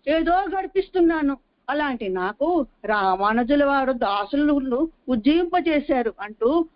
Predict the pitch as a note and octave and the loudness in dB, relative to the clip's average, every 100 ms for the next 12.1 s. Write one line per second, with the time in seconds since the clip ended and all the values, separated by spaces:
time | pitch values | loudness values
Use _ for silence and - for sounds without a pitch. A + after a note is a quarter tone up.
0 | _ - F4+ G4 - F#4 F4+ E4 D#4 D4+ | _ -2 0 -2 0 0 2 0 0 0
1 | C4+ C4 B3 - C4+ F4+ F4 C4+ B3 B3+ | 0 0 -2 -2 -2 0 0 0 0 0
2 | A#3+ A3+ A3+ A3+ B3 E4 F4 - B3 A3 | 0 0 0 -2 -4 -2 -2 0 0 0
3 | G#3 G3 G#3 F4+ - _ _ - E4 D4 | 0 -2 0 -2 -4 _ _ -2 0 0
4 | C4 A#3 A3 A3 - C4 C4 A3+ G3 F3 | 0 -2 -4 -6 -4 0 0 0 -2 -2
5 | D#3+ E3 _ _ A3 A3+ F3+ F#3+ - G#3 | -4 -8 _ _ -2 0 -2 -4 -4 -4
6 | A3+ G#3+ B3+ F4 F4 _ _ C4 E4+ F4+ | 0 2 2 0 -4 _ _ -2 0 0
7 | E4 B3+ A3+ A3 G#3 D4 - _ C#4 E4+ | 0 0 0 0 0 0 -2 _ -2 0
8 | F#4 F4 D4+ C4 A#3+ B3+ D4+ B3 G#3 F#3+ | 0 0 2 0 -2 -4 -2 -4 -2 0
9 | G#3+ G#3+ - _ _ C4 B3+ B3+ B3 A#3+ | 0 0 -2 _ _ 0 0 2 0 2
10 | A#3 C4+ G#4 - D4+ F#4 F#4 F4 C#4+ C4+ | 2 2 0 -2 0 2 0 0 -2 -2
11 | B3 D#4+ F4+ B3+ G#3+ A3 G#3 G3+ G#3+ A3 | 0 0 0 -4 -2 -4 -4 -2 0 0